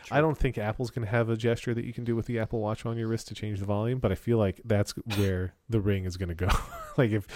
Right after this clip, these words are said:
Speaker 1: i-, if people want that thing from the Ring, if they wanna be able to move their body to trigger stuff, like, you want your whole life to be Microsoft Kinect based, <laughs> I feel like it'll be the
Speaker 2: Wait a
Speaker 1: watch
Speaker 2: second.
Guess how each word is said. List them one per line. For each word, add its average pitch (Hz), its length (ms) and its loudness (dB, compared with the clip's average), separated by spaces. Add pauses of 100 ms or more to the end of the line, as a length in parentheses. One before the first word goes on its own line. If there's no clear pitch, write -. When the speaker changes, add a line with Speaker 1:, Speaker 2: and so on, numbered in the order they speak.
(260)
Speaker 1:
i-, 151 40 2
if 135 420 -2
people 143 340 6
want 120 300 6
that 127 200 2
thing 135 160 0
from 135 120 -2
the 131 60 2
Ring, 135 140 2
if 107 80 2
they 101 80 4
wanna 104 220 6
be 107 80 0
able 107 140 2
to 107 60 2
move 107 240 4
their 107 120 0
body 107 260 -2
to 107 80 -2
trigger 110 240 -4
stuff, 120 460 -4
like, 107 120 2
you 127 60 6
want 120 120 6
your 104 100 2
whole 110 180 6
life 101 220 2
to 113 80 -4
be 101 120 2
Microsoft 98 520 -2
Kinect 101 340 -4
based, - 440 2 (320)
<laughs> - 300 -6
I 120 120 4
feel 127 280 6
like 104 320 4 (400)
it'll 110 140 2
be 98 80 4
the 90 80 4
Speaker 2:
Wait 214 140 12
a - 20 10
Speaker 1:
watch 156 60 4
Speaker 2:
second. 113 160 4